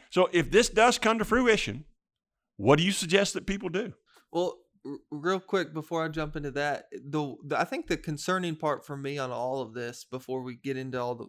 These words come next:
Speaker 2: the rest of the details, is it's a slippery slope, right? And so some of these things may not sound, "Oh, well, that doesn't sound that bad," right? But once it's started, you know how Congress is. It d-, doesn't matter if they're Republicans, Democrats. Once something is proposed and actually comes into,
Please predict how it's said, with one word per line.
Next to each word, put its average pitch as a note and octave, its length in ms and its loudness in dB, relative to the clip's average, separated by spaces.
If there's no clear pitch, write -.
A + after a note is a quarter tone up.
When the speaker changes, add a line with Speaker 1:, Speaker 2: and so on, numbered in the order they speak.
Speaker 2:
the B2+ 100 -4
rest B2 240 -4
of B2+ 60 -6
the B2 80 -6
details, B2 460 -6
is A#2+ 240 -10
it's D3 160 0
a D3+ 80 0
slippery F3 460 -2
slope, C#3 420 -4
right? C3+ 340 0
And C#3+ 140 -6
so D#3+ 80 -2
some G#3+ 300 4
of F3+ 160 2
these D#3+ 220 2
things E3 380 0
may F#3+ 200 0
not E3+ 240 0
sound, F#3+ 200 -6
"Oh, F#4 140 -2
well, C4+ 100 -2
that F#3+ 200 0
doesn't C#3+ 260 -2
sound A#2 360 -8
that D#3+ 360 2
bad," G#2 400 -6
right? C3 260 -2
But E3 100 8
once - 320 8
it's E3+ 180 0
started, G#3 560 2
you E3 120 0
know G3+ 120 2
how E3 120 4
Congress D3+ 520 -2
is. A#2+ 260 -4
It E3 180 -4
d-, F3 220 -2
doesn't F3+ 200 0
matter D3+ 240 2
if C3 100 -4
they're B2+ 100 -2
Republicans, D3 640 -2
Democrats. D3 540 -2
Once F#3+ 280 0
something F#3 380 0
is C#3 140 -2
proposed F3 640 0
and C3+ 80 -2
actually D3+ 320 -2
comes D3+ 300 -4
into, C#3 420 -4